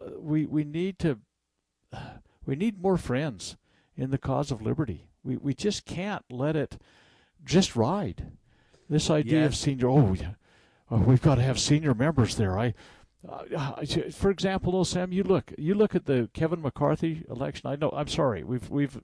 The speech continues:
Speaker 1: we've beat this to death over the last few gets-togethers. But I look at our home state in Utah.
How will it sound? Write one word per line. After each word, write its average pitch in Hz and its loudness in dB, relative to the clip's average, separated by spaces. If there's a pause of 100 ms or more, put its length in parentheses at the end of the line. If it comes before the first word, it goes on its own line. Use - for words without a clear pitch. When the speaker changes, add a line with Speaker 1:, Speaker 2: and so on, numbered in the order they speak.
Speaker 1:
we've 123 -6 (160)
beat 165 0
this 160 -2
to 127 -2
death 113 -2
over 117 -2
the 110 -4
last 113 -4
few 107 -6
gets-togethers. 101 -8 (560)
But 135 2
I 160 4
look 156 2
at - -4
our 175 2
home 170 0
state 98 -2
in 104 -4
Utah. 104 -2